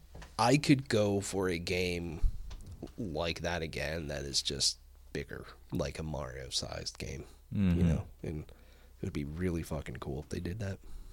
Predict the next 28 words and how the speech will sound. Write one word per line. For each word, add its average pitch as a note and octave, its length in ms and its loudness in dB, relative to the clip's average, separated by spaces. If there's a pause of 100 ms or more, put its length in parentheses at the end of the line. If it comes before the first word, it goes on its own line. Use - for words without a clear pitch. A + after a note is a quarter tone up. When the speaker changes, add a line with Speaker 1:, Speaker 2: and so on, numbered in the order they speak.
(640)
Speaker 2:
It's - 140 6
an A2+ 180 8
Astro C3 520 8
game. B2 600 2
We A#2+ 140 12
are G#2+ 140 12
all, A2+ 460 12
we A#2 160 10
all A2 280 12
have A2+ 200 12
an G#2+ 60 8
Astrobot. D#2 680 6 (100)
It's F#2 180 6
a F2+ 120 8
game G2+ 280 12
as B2 140 10
a B2 80 8
service, E2 640 8 (1000)
you - 120 -4
know, G#1+ 260 -2 (1120)
just, - 240 2
just - 240 12
like A#2 200 12
Destiny, G2 460 12
but F#2+ 220 8
you're E2+ 160 12
all F#2 120 12
Astrobots. F2 960 8